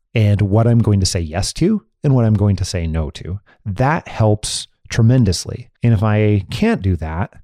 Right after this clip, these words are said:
if I don't know that, if I don't understand what those priorities are,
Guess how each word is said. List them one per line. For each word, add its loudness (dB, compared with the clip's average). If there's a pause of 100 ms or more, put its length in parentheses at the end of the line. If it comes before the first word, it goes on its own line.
(140)
if 0
I 4
don't 2
know 6
that, -4
if -6
I 2
don't 0
understand 2
what 2
those 0
priorities 0
are, -6